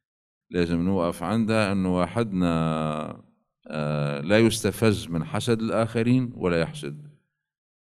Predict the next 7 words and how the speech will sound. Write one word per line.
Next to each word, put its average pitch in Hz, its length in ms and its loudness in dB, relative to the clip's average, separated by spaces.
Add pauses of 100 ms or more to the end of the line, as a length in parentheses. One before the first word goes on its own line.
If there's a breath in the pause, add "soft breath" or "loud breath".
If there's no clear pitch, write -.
(120)
الآخرين. 71 640 -6
ادفع 95 360 -2
بالتي 104 720 -2 (680)
هي 87 340 0
أحسن، 73 380 -8
يواجه 85 580 2
الإساءة 104 1120 0